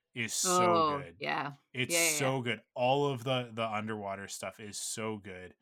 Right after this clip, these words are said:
Speaker 1: The world building that they do in such a short amount of time, 'cause we really don't spend a lot of time underwater, right?
Speaker 2: Right.
Speaker 1: I guess,
Speaker 2: Yeah, I
Speaker 1: I
Speaker 2: guess
Speaker 1: guess
Speaker 2: so.
Speaker 1: maybe from here we might get into a little bit of spoiler territory.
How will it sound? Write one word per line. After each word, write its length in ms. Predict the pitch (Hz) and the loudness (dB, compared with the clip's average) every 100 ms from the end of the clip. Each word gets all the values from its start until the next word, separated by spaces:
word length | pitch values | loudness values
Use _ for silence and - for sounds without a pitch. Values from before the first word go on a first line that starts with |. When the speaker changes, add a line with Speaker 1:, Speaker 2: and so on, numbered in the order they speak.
| - - - _ - | -20 -20 -20 _ -8
Speaker 1:
The 240 | 120 127 110 | 0 0 0
world 400 | 117 113 139 151 | -4 0 2 2
building 380 | 135 165 175 175 | 0 0 2 0
that 140 | 165 131 | -2 0
they 200 | 127 113 | 0 0
do 380 | 104 101 110 | -4 -4 -4
in 140 | 113 98 | -4 -6
such 240 | - 110 | -6 -6
a 60 | 107 | -8
short 320 | - 110 107 | -6 -4 -2
amount 240 | 117 120 | 0 -2
of 60 | 120 | -2
time, 200 | 113 120 | 0 0
'cause 180 | 180 180 | 2 2
we 60 | |
really 220 | 208 240 330 | 2 2 2
don't 160 | 185 | 0
spend 220 | - 175 | 0 -2
a 40 | 160 | 0
lot 160 | 139 | 0
of 80 | 110 | -2
time 280 | - 117 117 | -4 -6 -6
underwater, 720 | 104 87 92 107 92 117 135 _ _ _ _ | -6 -10 -8 -8 -8 -16 -20 _ _ _ _
right? 340 | 110 98 117 - _ - - _ - | -6 -4 -4 -8 _ -20 -20 _ -8
Speaker 2:
Right. 300 | 156 233 147 | -2 0 2
Speaker 1:
I 40 | |
guess, 240 | 139 170 170 | 4 4 2
Speaker 2:
Yeah, 40 | |
I 20 | |
Speaker 1:
I 60 | 151 | 2
Speaker 2:
guess 120 | 165 | 2
Speaker 1:
guess 40 | |
Speaker 2:
so. 40 | 165 | 4
Speaker 1:
maybe 160 | 190 185 | 2 4
from 220 | 196 160 | 2 4
here 180 | 147 143 | 4 2
we 100 | 135 | 2
might 200 | 127 113 | 0 0
get 100 | 123 | 0
into 260 | 120 120 | 0 -2
a 20 | |
little 180 | 113 110 | -2 -2
bit 100 | 107 | -4
of 80 | 98 | -6
spoiler 360 | - 101 98 95 | -8 -8 -10 -10
territory. 560 | 98 92 - 98 127 | -12 -14 -16 -20 -20